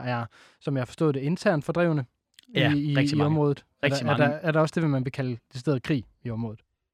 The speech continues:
Speaker 2: I Limpe er der ikke krig. Men, øh, der er krigslignende situationer. <laughs> Og grunden til, at jeg siger det, det er, at der tyve kilometer, øh, nord for Lempe ligger en by, der hedder Boya, hvor der er jævnlige angreb, kidnapninger og så videre. Øhm, Lempe,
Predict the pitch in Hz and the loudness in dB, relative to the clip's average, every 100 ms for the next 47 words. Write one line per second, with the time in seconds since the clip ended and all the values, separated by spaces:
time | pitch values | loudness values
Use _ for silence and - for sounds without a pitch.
0 | _ 151 147 185 190 135 139 196 143 - | _ 0 2 6 6 4 0 -4 -4 -6
1 | _ _ _ _ - 135 131 127 123 123 | _ _ _ _ -4 0 2 2 2 2
2 | 120 117 110 - - 127 123 123 - 170 | 2 2 -2 -8 -2 0 2 0 0 0
3 | 143 143 120 120 - 160 107 - - _ | 0 -2 -2 -4 -2 -2 -4 -10 -14 _
4 | - - _ _ - 131 117 165 139 143 | -20 -20 _ _ -2 0 2 2 4 2
5 | 123 160 151 139 143 139 127 120 - 175 | 4 4 4 4 4 2 0 -4 0 0
6 | 160 143 113 107 - 120 139 143 131 135 | 2 2 0 -2 -6 -6 -2 -2 -2 -4
7 | 143 127 135 123 139 110 107 123 135 156 | -2 -2 0 -2 0 -2 0 2 4 2
8 | 147 123 117 110 117 123 143 135 127 143 | 0 -2 0 0 0 0 2 2 0 0
9 | 170 135 107 - _ _ _ _ _ - | 0 0 -2 -8 _ _ _ _ _ 0
10 | 165 131 - 113 104 104 - 113 123 139 | 2 2 0 -4 -4 -4 -6 -6 -2 0
11 | 123 113 - _ _ _ _ - 131 123 | 0 -4 -12 _ _ _ _ -6 -2 0
12 | 120 117 113 107 107 95 _ - - _ | 0 -2 -4 -4 -8 -12 _ -20 -20 _
13 | _ _ _ 139 151 220 165 | _ _ _ 0 2 2 -2